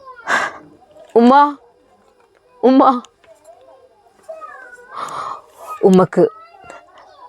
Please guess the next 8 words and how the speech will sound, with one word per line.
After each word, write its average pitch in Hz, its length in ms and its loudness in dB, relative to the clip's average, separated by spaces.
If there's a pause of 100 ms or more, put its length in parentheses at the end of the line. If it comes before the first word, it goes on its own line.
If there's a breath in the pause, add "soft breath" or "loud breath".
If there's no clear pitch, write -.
(120)
ഒന്നും 214 280 4
പറയാൻ 220 260 2 (100)
കഴിയുന്നില്ലായിരുന്നു. 165 800 4 (360)
"വാടാ, 202 300 0 (1000 loud breath)
സലാക്കെ 202 420 2
പറഞ്ഞിറങ്ങിയതല്ലേ, 170 680 2 (100)
ഇനി 196 180 4
കയറ്." 185 280 6